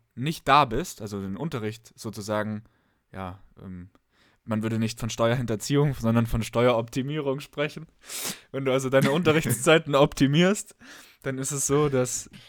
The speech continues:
Speaker 1: die in Schleswig-Holstein die Fehlzeiten nicht benoten können. Also das ist nicht so, dass du
Speaker 2: Hm.
Speaker 1: dann eine gute oder eine schlechte Note kriegst, sondern du kriegst einfach keine Note dafür. Und dadurch kannst du eben Schulzeitoptimierung betreiben. Und, äh, wenn du das System verstanden hast, hast du dann nur noch so,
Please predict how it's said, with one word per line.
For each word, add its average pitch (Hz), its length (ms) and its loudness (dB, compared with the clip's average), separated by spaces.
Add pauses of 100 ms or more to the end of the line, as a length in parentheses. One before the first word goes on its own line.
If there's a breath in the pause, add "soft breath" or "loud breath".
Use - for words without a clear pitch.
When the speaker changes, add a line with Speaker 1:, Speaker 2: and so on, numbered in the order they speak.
Speaker 1:
die 123 260 -2
in 113 120 -4
Schleswig-Holstein 127 960 -4 (540)
die 123 220 0
Fehlzeiten 120 600 -2
nicht 135 200 -6
benoten 131 380 -2
können. 90 320 -10 (800)
Also 117 200 -2
das 117 240 -6
ist 131 120 -8
nicht 151 120 -8
so, 156 80 -4
dass 107 140 0
du 110 60 -6
Speaker 2:
Hm. 113 60 -6
Speaker 1:
dann 113 120 -2
eine 113 80 -4
gute 147 240 -6
oder 117 120 -2
eine 107 100 -4
schlechte 135 300 -6
Note 143 200 -8
kriegst, - 240 -14
sondern 120 180 -6
du 117 80 -10
kriegst 135 140 -14
einfach 107 180 -12
keine 123 240 -2
Note 95 240 -8
dafür. 98 400 -12 (380 loud breath)
Und 113 180 -6
dadurch 147 320 0
kannst - 340 -8
du 151 220 -4 (400 soft breath)
eben 123 400 -4
Schulzeitoptimierung 117 1120 -4
betreiben. 101 580 -8 (400 soft breath)
Und, 117 440 -4
äh, 104 240 -8
wenn 110 120 -6
du 117 60 -4
das 113 140 -6
System 131 320 -8
verstanden 143 400 -4
hast, 151 340 -8
hast 131 260 -8
du 131 60 -4
dann 123 300 -6
nur 127 160 -4
noch 123 140 -6
so, 117 420 -4